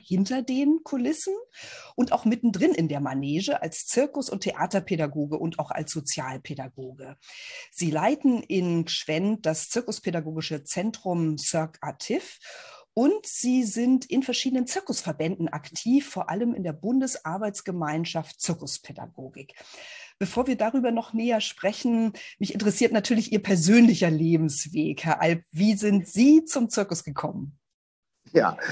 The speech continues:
Speaker 2: ich bin jetzt schon in der neunundzwanzigsten Saison, hab als, äh, Sozialpädagoge angefangen, ganz früher noch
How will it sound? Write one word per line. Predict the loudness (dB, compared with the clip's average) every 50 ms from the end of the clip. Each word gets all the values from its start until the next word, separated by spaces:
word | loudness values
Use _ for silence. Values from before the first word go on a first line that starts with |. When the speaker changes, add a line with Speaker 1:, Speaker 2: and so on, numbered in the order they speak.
| -8 -6 -4
Speaker 2:
ich | -4 0 4
bin | 6 6 8
jetzt | 6 6 4 2 0 4
schon | 6 6 6 6
in | 4 4
der | 2 2
neunundzwanzigsten | 4 4 4 4 4 4 2 0 -2 -2 -2 -2 -2 -4 -6 -10 -10 -12 -12 -12
Saison, | -12 -10 -8 -6 -4 -4 -4 -4 -6 -10 -10 -8
hab | -8 -8 -8 -8 _ _ _ _ _ _ _ _ _ _
als, | 0 4 4 4 4 4 0 -2 -2 -2 -4 -4 -6
äh, | -6 -6 -6 -6
Sozialpädagoge | -4 -2 0 0 0 2 2 2 4 2 2 2 2 4 4 4 4 6 8 8 8 8 6 6 6 6 4 2 -2 -10 -20 -4 _ 4
angefangen, | 6 6 8 6 6 6 6 6 6 6 4 4 2 0 -6 -16 -20 _ _ _ -12 -10 0 4
ganz | 6 6 8 6 4
früher | 4 4 8 8 10 10
noch | 8 8 6 4